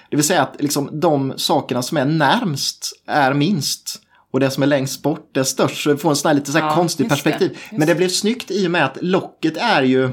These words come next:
Speaker 2: Precis,
Speaker 1: det lutar
Speaker 2: lite
Speaker 1: utåt,
Speaker 2: halvöppet,
Speaker 1: så att det
Speaker 2: ja.
Speaker 1: blir så här verkligen extremt djup i det där. Och då liksom har alltså, eh, bara just flygeln har man lagt ner så mycket jobb på och skickat det här locket upp till Dalarna. Han har ordnat, sen skickar man det ner till Tyskland och monterar
Speaker 2: Kan inte
Speaker 1: allting.
Speaker 2: konstnärerna röra sig?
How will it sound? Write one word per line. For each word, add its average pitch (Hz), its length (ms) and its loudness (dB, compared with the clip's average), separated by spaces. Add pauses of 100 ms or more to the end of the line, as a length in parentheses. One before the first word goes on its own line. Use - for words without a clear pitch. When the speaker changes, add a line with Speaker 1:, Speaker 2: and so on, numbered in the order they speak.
(140)
Speaker 2:
Precis, 170 160 -14
Speaker 1:
det 156 80 2
lutar 160 440 0
Speaker 2:
lite 180 120 2
Speaker 1:
utåt, 151 460 0
Speaker 2:
halvöppet, - 180 -4
Speaker 1:
så 170 120 0
att 151 120 0
det 170 60 4
Speaker 2:
ja. 151 60 0
Speaker 1:
blir 151 220 4
så 151 120 0
här 131 300 4 (100)
verkligen 143 440 0
extremt 160 760 0
djup 196 360 -2
i 127 40 4
det 120 140 0
där. 117 280 2 (960)
Och 143 360 0 (280)
då 160 180 -2
liksom 143 320 0
har 143 140 0
alltså, 135 420 0 (340)
eh, 92 200 0 (880)
bara 165 360 2
just - 280 -2
flygeln 196 840 -2
har 269 60 0
man 214 120 2
lagt 202 140 -4
ner 147 120 2
så 175 100 2
mycket 139 240 2
jobb 110 240 0
på 113 140 -2
och 117 200 -4
skickat 202 540 -2
det 220 60 0
här 196 60 2
locket 160 400 0
upp 202 240 -2
till 202 120 -2
Dalarna. 160 600 0
Han 156 160 0
har 151 360 -4
ordnat, 143 360 0
sen 165 180 -2
skickar 190 340 -2
man 156 120 -2
det 165 60 -2
ner 156 120 0
till 175 140 -6
Tyskland 135 520 -2
och 143 60 0
monterar 143 360 0
Speaker 2:
Kan 127 100 0
inte 107 60 0
Speaker 1:
allting. 165 200 -2
Speaker 2:
konstnärerna 254 540 -4
röra 135 300 -10
sig? - 200 -10